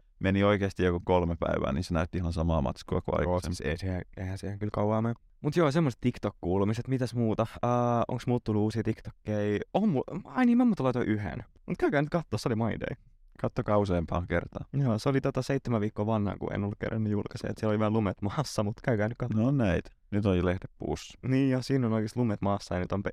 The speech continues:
Speaker 2: lehdet puussa. Mut tota, mä ajattelin tällä viikolla laittaa uuden.
Speaker 1: Mikä ai? Ei kun älä paljasta.
Speaker 2: Mulla on muutama pankissa, kato. Ei mä nyt kerro, käykää katsoa, mitä sinne on tullut, et Janse Erika L J, niin kyllä sieltä löytyy.
Speaker 1: Ootko seurannut jääkiekkoa?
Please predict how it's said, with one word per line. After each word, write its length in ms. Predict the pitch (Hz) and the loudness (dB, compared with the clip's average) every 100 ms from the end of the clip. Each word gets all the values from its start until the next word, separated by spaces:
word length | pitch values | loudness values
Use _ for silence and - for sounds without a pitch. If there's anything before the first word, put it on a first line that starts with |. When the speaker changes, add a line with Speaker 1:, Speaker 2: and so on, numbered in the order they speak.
| - | -4
Speaker 2:
lehdet 280 | 101 104 101 - | -4 -4 -8 -8
puussa. 240 | 110 - _ _ _ - _ _ - - | -10 -12 _ _ _ -20 _ _ -18 -6
Mut 120 | 113 - | -6 0
tota, 300 | 113 113 117 - _ _ _ _ _ _ _ - | 0 2 0 -2 _ _ _ _ _ _ _ -2
mä 100 | 147 | -2
ajattelin 240 | - 120 | 2 0
tällä 200 | 113 107 | 2 2
viikolla 240 | 95 101 98 | 2 0 -2
laittaa 300 | 98 - 98 | -4 -4 -2
uuden. 260 | 98 95 110 - _ _ _ - | 0 -2 -4 -12 _ _ _ -4
Speaker 1:
Mikä 340 | 90 - 85 | -4 2 4
ai? 140 | 82 82 - | 4 2 0
Ei 120 | 95 | -2
kun 200 | 95 123 | 0 2
älä 220 | 98 113 101 | 2 2 0
paljasta. 440 | 78 71 60 - | -2 -2 -4 -2
Speaker 2:
Mulla 140 | 120 127 | 0 2
on 60 | |
muutama 360 | 131 120 98 92 - | 2 0 -2 -2 0
pankissa, 500 | 101 92 - - - | 0 0 -6 -8 -6
kato. 160 | - - - - | -6 -6 -10 -4
Ei 200 | 110 110 | 0 2
mä 120 | 76 | 2
nyt 100 | 95 127 | -2 0
kerro, 200 | 170 160 | -2 2
käykää 260 | 165 98 | 2 2
katsoa, 260 | 95 - 170 170 | 0 0 -2 0
mitä 140 | 170 | 0
sinne 160 | 170 170 | 0 0
on 80 | 175 | 0
tullut, 240 | 175 139 | 0 0
et 60 | 135 | 0
Janse 260 | 131 104 120 | -2 -2 -2
Erika 240 | 143 139 143 | -2 -2 0
L 80 | 165 | 2
J, 400 | 151 151 123 131 | 2 2 0 0
niin 120 | 123 | 2
kyllä 140 | 117 101 | 2 0
sieltä 240 | 110 104 | -2 -4
löytyy. 260 | 101 - - _ _ - - - - - _ _ _ _ _ _ _ _ _ _ - | -8 -10 -18 _ _ -12 -6 -4 -6 -12 _ _ _ _ _ _ _ _ _ _ -8
Speaker 1:
Ootko 200 | 95 - | -6 -2
seurannut 420 | 104 107 82 76 82 | 2 4 4 2 2
jääkiekkoa? 720 | 82 85 - - - - | 0 0 -6 -10 -6 -6